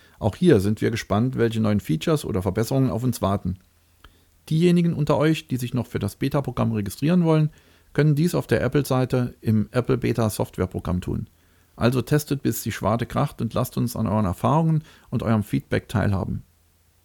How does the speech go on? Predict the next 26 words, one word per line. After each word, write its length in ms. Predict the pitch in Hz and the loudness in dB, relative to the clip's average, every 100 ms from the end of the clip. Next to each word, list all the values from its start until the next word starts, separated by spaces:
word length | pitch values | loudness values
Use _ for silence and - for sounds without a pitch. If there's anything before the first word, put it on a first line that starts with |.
| _ _ _ _ _ _ _ _ _ _ _ _ _ _ _ | _ _ _ _ _ _ _ _ _ _ _ _ _ _ _
Wie 140 | 131 147 | 0 4
immer, 220 | 180 196 | 6 4
nachdem 320 | 156 - 131 | 4 2 0
eine 120 | 113 | 2
neue 220 | 113 113 110 | 2 2 2
Beta 320 | 139 156 139 | 0 2 2
für 220 | 117 82 | 2 2
O 80 | 101 | 2
S 100 | 95 | 0
X 160 | 160 | -6
bereitgestellt 600 | - 143 135 123 - 113 120 | -6 -2 -2 -2 -2 -2 0
wird, 260 | 117 - | -4 -2
dauert 140 | 151 165 | -2 -2
es 100 | 107 | -2
auch 120 | 120 | -2
nicht 140 | 123 | -2
lange, 280 | 101 117 127 - - _ | -2 0 -2 -4 -20 _
bis 120 | - | -6
eine 200 | - 131 | 0 2
neue 240 | 123 127 123 | 4 4 4
Beta 320 | 120 131 139 | 0 2 0
für 180 | - 82 | 2 0
I 100 | 120 | 2
O 100 | 135 | 2
S 100 | 120 | 2
erscheint. 500 | 98 - - - | 0 -2 -6 -8